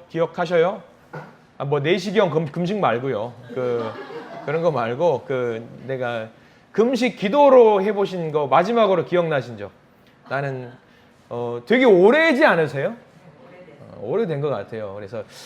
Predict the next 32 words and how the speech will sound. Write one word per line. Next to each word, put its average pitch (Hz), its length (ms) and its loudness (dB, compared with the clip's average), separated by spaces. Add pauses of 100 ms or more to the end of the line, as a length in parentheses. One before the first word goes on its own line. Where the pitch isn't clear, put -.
(160)
옛날에는 147 960 -4
뭐 131 120 -4
신앙생활 156 580 -2
할 147 100 -4
때 143 80 -8
기도하다가 143 680 -2
금식 165 300 -10
기도 151 160 -4
많이 135 220 -6
하셨던 196 340 -10
것 156 60 -6
같아요. 131 220 -8
뭐 131 180 -6 (380)
우환이나 139 420 -4
가슴 139 260 -8
아픈 143 300 -8
일, 131 220 -4
속상한 143 340 -6
일들이 127 240 -4
있으면은 127 400 -10
금식하면서 139 600 -8
기도했던 139 440 -6
것 127 60 -10
같은데, 123 420 -8 (340)
저도 185 340 -6
최근에 247 840 -2
근 202 120 -4
한 190 160 -4
오 165 240 -2
년, 220 400 0 (380)
오 123 120 -8
년일까요? 147 600 -4